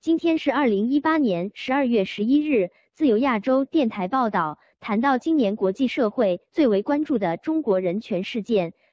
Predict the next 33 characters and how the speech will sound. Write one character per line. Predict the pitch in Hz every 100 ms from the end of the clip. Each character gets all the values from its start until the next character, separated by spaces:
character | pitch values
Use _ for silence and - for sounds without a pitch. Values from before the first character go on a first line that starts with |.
| _
恐 | - 196
怕 | 294 247
新 | - 320
疆 | 311 302
在 | 302 220
教 | 254 214
育 | 202
营 | 185 175 180 220
莫 | 311 254
属。 | - 175 160 - _ _ _ _
为 | 330
了 | 269
让 | 262 262
千 | 233 330 330
万 | 302 214
中 | 294 285
国 | 196
穆 | 233 240
斯 | -
林 | 294 196 180 220
听 | - 330
从 | 247 196
国 | 196 185
家 | 247 254
政 | 320 220
策， | - 233 170 - _ _
他 | - 320
们 | 254
中 | 294
的 | 285
几 | 226 185
十 | - 208
万 | 226 180